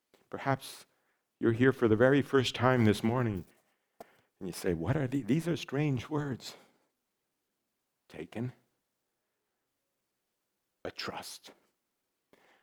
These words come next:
Have that conversation, not with me, but with Jesus, who is alive today. And there's two point three billion people around the world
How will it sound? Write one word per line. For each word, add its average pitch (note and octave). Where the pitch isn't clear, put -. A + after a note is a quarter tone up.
Have D3
that C3+
conversation, A2+
not A2+
with D#3+
me, G2
but G2+
with -
Jesus, -
who G#2
is G2
alive A#2
today. A#2
And G#2
there's G2
two C#3
point C3+
three C3+
billion D3
people A#2+
around A2
the G#2
world A2